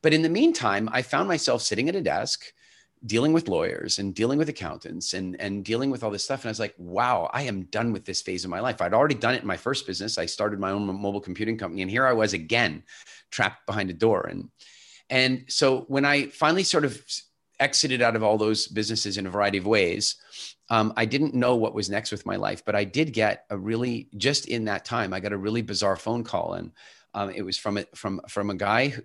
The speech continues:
um, that worked for Tony Robbins. And, um, and he said, like, you know, "We've got a bit of a booking <laughs> problem. Could you, can you speak at one of Tony's events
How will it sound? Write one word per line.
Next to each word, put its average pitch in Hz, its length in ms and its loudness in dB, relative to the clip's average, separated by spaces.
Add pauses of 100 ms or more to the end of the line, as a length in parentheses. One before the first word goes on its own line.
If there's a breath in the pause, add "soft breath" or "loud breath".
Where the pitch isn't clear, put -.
um, 95 460 -4
that 95 180 -6
worked 107 220 0
for 95 160 -4
Tony 104 300 0
Robbins. 87 480 0 (500 loud breath)
And, 101 480 0 (140)
um, 98 440 -2 (360)
and 101 120 -4
he 107 80 -2
said, 113 260 2
like, 104 200 2 (400)
you 113 120 -2
know, 110 140 2
"We've 107 260 -2
got 113 160 2
a - 20 4
bit 113 140 -2
of 107 80 0
a 101 80 0
booking 104 340 -4
<laughs> - 80 -4
problem. 95 340 -2
Could 92 200 -8
you, 110 320 -4 (160)
can 92 140 -4
you 120 100 2
speak - 400 2
at - 140 -8
one 101 120 -4
of 98 60 -8
Tony's 101 320 -4
events - 540 -2